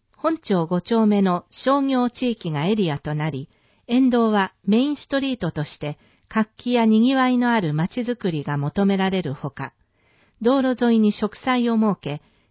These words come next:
店先にオープンスペースを設けるなど、歩きたくなる街並みを形成します。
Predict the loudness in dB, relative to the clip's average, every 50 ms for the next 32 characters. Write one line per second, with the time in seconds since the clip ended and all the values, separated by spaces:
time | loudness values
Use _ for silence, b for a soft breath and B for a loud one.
0 | _ -2 -2 -2 0 -2 -4 -2 -4 -4 -2 0 2 4 4 2 0 _ _ -4
1 | -2 -2 -2 -2 -2 -2 -2 -4 -6 -6 -4 -2 -2 -2 -2 -2 -2 0 0 2
2 | 2 2 2 0 -2 -2 -2 -2 -4 -4 -4 -4 -6 -8 -10 -12 b b b b
3 | b b b b b b -4 -4 -4 -6 -6 -4 -4 -2 0 0 0 2 2 0
4 | -2 -2 -4 -4 -4 -2 0 0 2 4 4 2 2 0 -2 -4 -4 -6 -4 -4
5 | -6 -6 -8 -8 -8 -8 -10 -12 -12 -12 -12 -14